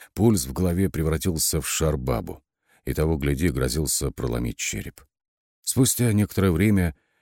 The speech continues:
я заставил себя остановиться и отдышаться. Но легче не становилось. Напротив,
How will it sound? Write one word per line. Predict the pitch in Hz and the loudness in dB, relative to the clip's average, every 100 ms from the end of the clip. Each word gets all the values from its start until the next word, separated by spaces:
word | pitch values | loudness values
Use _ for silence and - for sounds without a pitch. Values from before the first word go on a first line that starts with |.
| _ | _
я | 78 | -4
заставил | 87 80 - 85 71 | -2 -2 -2 -2 -2
себя | - 69 | -2 -4
остановиться | 69 - 65 80 85 - | -4 -4 -2 -2 -2 -4
и | 69 | -4
отдышаться. | 62 69 - 53 - - - _ _ _ _ - | -4 -6 -8 -8 -8 -8 -12 _ _ _ _ -2
Но | 82 | 0
легче | 73 82 73 78 | 2 0 -2 -2
не | 73 | -2
становилось. | - 73 71 60 50 - - - _ _ _ _ - | -2 -2 -2 -4 -6 -6 -8 -10 _ _ _ _ 0
Напротив, | 87 78 73 - 62 - | 0 0 -2 -4 -10 -14